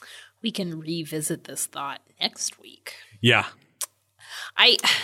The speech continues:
Speaker 1: but it does bring up a good point, though, that maybe that's part of why this episode doesn't really work, is because we know nothing is gonna happen to R two
Speaker 2: Right.
Speaker 1: because we see him in the, but, I mean, it's,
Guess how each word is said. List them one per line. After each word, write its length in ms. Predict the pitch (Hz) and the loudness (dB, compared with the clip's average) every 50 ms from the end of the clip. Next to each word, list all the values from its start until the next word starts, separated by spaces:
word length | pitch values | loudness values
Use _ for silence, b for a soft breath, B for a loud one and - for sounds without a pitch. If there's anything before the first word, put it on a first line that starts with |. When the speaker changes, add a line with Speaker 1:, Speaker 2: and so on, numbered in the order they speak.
| B B | B B
Speaker 1:
but 200 | - 196 254 247 | 2 4 6 6
it 120 | 254 233 202 | 6 6 8
does 200 | 262 269 311 - | 6 6 6 6
bring 200 | - 294 294 254 | 4 6 6 6
up 100 | 233 202 | 6 6
a 60 | 233 | 4
good 220 | 196 202 190 180 | 4 4 2 0
point, 440 | - - 196 180 165 160 - - - - | 0 -2 2 6 6 6 4 4 0 2
though, 480 | 185 165 160 160 156 151 147 139 - _ _ _ _ _ _ _ _ | 4 4 4 4 2 0 -2 -4 -8 _ _ _ _ _ _ _ _
that 380 | - 175 180 170 160 147 - - - | -4 2 4 6 6 4 4 0 -2
maybe 320 | 170 185 180 175 175 185 | 2 6 6 6 8 8
that's 200 | 180 180 175 - - _ _ | 6 6 4 2 -4 _ _
part 220 | - - 190 175 170 | 0 2 2 4 4
of 80 | 170 | 4
why 120 | 165 170 165 | 2 2 2
this 180 | 156 175 - - | 4 0 0 0
episode 420 | 147 190 185 - - 170 156 147 | 0 -2 0 0 2 2 0 0
doesn't 280 | - 160 160 151 143 98 | -2 -4 -4 -4 -6 -4
really 240 | 147 165 160 151 151 | -2 0 0 0 0
work, 340 | 117 131 147 151 165 170 - - | -2 0 0 0 0 -2 -4 -4
is 100 | - - | -4 -2
because 400 | - 190 180 185 180 170 156 - B B B B B B _ | -2 0 2 4 4 4 2 0 B B B B B B _
we 200 | 202 202 208 202 | 2 4 4 4
know 560 | 175 160 156 151 151 151 160 170 175 185 190 | 2 2 2 2 4 4 6 6 6 4 4
nothing 460 | 190 190 - 175 - - 170 175 180 | 4 4 2 2 2 0 -2 0 0
is 140 | 170 156 - | -2 -2 -2
gonna 200 | - 151 147 135 | -4 -4 -4 -4
happen 580 | 139 - - 143 123 139 - - 165 175 185 | -6 0 2 2 2 2 0 0 -2 -2 -2
to 100 | 196 - | -4 0
R 220 | - - 180 185 190 | 2 4 4 4 4
two 480 | 190 - - 202 196 202 208 - 208 196 | 2 2 4 4 4 4 4 2 2 4
Speaker 2:
Right. 240 | - - 196 180 - | 4 4 4 4 0
Speaker 1:
because 520 | 196 170 - 180 170 160 151 147 - - | -4 -4 0 0 2 2 2 2 0 0
we 160 | 131 165 170 | 2 2 4
see 320 | 175 - - 170 165 160 175 | 6 6 6 6 4 4 4
him 180 | 180 175 180 | 4 4 4
in 120 | 180 170 165 | 4 2 2
the, 120 | 160 156 - 220 - | 0 -2 -4 4 6
but, 220 | 320 277 233 - - _ | 6 8 8 4 2 _
I 100 | - 226 | 2 4
mean, 360 | 269 302 349 349 330 311 285 - | 6 8 8 8 8 6 4 4
it's, 460 | - 294 311 302 - - - - - | 4 4 4 6 4 4 2 2 -4